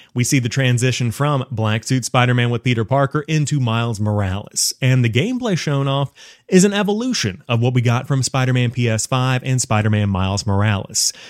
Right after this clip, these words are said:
The transition from one Spider-Man to another feels very fluid.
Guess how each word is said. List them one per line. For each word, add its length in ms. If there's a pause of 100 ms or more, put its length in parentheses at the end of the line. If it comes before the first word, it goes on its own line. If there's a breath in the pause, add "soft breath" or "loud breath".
(160 loud breath)
The 60
transition 760
from 280
one 260
Spider-Man 500
to 160
another 400 (260 loud breath)
feels 500
very 400
fluid. 540